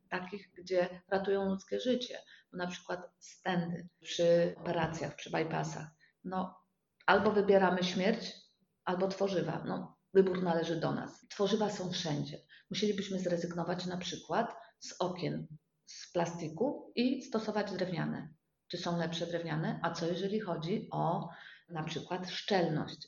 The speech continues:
Nigdy tak drewno, bo drewno inaczej pracuje jak plastik, nie będzie ani tak trwałe,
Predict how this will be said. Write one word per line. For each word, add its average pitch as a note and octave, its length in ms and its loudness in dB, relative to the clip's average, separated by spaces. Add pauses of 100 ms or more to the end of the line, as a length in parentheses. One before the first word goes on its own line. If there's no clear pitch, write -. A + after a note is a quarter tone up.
Nigdy F#3 340 0
tak F3+ 320 -4
drewno, F3 500 0
bo F3 160 -4
drewno E3+ 480 -2
inaczej E3+ 320 -4
pracuje E3+ 340 -4
jak F3 180 -4
plastik, - 600 -8
nie F3+ 100 -2
będzie F#3+ 520 2 (140)
ani B3 240 6
tak A#3 200 0
trwałe, G#3 600 2